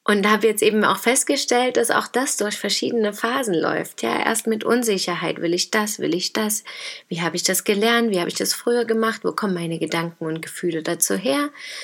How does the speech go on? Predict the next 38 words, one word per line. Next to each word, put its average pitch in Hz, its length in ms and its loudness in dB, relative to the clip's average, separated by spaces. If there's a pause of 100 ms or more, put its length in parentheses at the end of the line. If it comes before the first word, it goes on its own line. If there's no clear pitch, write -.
(140)
Was 180 160 -2
ist 175 140 0
jetzt 175 320 0
das 185 160 0
Richtige 233 400 0
für 190 160 0
mich? 170 320 0 (800)
Dann 190 180 4
die 196 120 4
nächste 208 440 2
Phase, 208 640 2
wenn 190 160 0
ich 185 160 -4
mich 185 160 0
dann 185 180 2
für 180 120 -2
irgendwas 175 480 0
entschieden 214 420 0
habe, 208 140 -4
was 202 160 -4
ich 208 160 -4
gut 220 200 0
finde. 220 380 0 (640)
Also 151 160 0
das 147 160 -6
kann 175 160 0
manchmal 147 320 -2
ganz 156 240 -2
schnell 165 300 0
gehen, 147 200 -2
ja, 165 120 -2
das 165 160 -8
muss 156 160 -4
nicht 160 160 -4
über 151 180 -4
Monate 165 460 -2
gehen, 160 340 -6
aber 165 340 -8